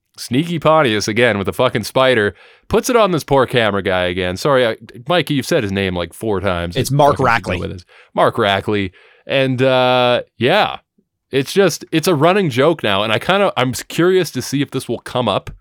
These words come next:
Speaker 1: in later episodes or
Speaker 2: Yeah.
Speaker 1: if this was just, like, a rainforest thing they did for a while.
Speaker 2: I, I know that this is the kind of, it's, I mean, it's a pretty big Jackass, uh, shtick where they play a, a continual prank on the cast behind the cameras. And I always love it. I always love being let behind the scenes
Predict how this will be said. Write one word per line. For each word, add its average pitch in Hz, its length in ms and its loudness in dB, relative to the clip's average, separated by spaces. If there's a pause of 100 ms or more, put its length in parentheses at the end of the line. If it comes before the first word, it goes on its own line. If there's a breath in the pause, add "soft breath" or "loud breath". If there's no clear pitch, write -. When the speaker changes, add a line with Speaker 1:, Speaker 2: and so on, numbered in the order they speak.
(280)
Speaker 1:
in 113 140 -4
later 104 440 -2
episodes 127 500 -4
or 120 60 0
Speaker 2:
Yeah. 113 80 0
Speaker 1:
if 95 60 -2
this - 160 -8
was 104 160 -6
just, - 240 -4
like, 104 160 -6
a 85 280 -6 (520 soft breath)
rainforest 101 680 -2
thing 95 480 -4
they 87 120 -4
did 87 220 -6
for 87 160 -8
a 87 60 -6
while. - 360 -12 (340)
Speaker 2:
I, 147 260 0
I 175 140 2
know 202 320 4
that 175 160 0
this 151 180 -2
is 147 80 -4
the 135 60 0
kind 131 220 -2
of, 135 80 -2
it's, 180 280 -2
I 208 60 0
mean, 226 120 0
it's 226 140 -2
a 220 60 -2
pretty 220 300 -4
big 175 280 4
Jackass, 127 880 0
uh, 110 200 0
shtick - 600 -2
where 120 340 2
they 117 340 2 (200)
play 131 200 2
a, 110 120 0 (100)
a 107 180 0
continual 123 580 -2
prank 110 380 -2
on 107 160 -2
the - 60 -6
cast - 400 -2
behind 107 320 -2
the 98 40 -8
cameras. 123 440 0
And 120 100 0
I 120 100 2
always 117 320 0
love 95 220 -4
it. 95 160 -4
I 160 140 4
always 202 200 0
love 170 240 0
being 139 240 0
let 123 160 -2
behind 113 380 -4
the 107 40 -4
scenes 120 540 -4